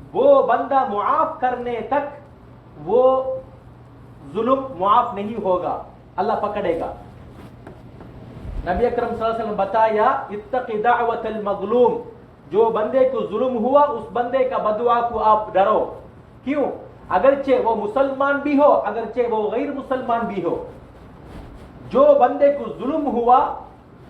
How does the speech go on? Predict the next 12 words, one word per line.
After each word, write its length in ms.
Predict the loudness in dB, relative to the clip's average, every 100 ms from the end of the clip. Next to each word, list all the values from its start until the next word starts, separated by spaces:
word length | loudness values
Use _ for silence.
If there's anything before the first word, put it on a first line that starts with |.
| 0
वो 220 | 4 4
बंदा 440 | 4 2 2 2
का 160 | 2 -2
दिल 440 | -4 -6 -8 -8 -6
टूट 220 | -6 -2
गया, 320 | 0 2 2
अगर 300 | 2 0 0
उसका 260 | -2 -2 0
आंसू 500 | 2 2 0 -4 -8
निकल 280 | -8 -6 -4
गया, 460 | 0 2 2 2
फिर 460 | -2 -4 -4 -8